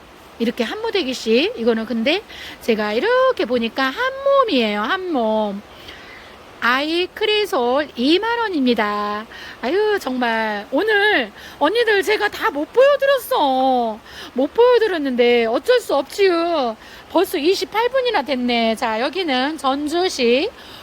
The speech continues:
완산구 춘향로에 있고요. 사구 삼육 다시 백이십육 하면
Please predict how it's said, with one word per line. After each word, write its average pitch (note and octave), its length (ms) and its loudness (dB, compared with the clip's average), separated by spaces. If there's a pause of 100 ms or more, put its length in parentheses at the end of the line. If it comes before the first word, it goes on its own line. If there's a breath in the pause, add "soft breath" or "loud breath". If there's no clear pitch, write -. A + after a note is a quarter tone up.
(180 loud breath)
완산구 G#4 1000 -2
춘향로에 B4+ 680 0
있고요. A#3+ 320 -2
사구 G#4 360 -4
삼육 A4 500 -6
다시 A#3 540 -2 (480 loud breath)
백이십육 D4 1120 0 (120)
하면 G#4 400 -4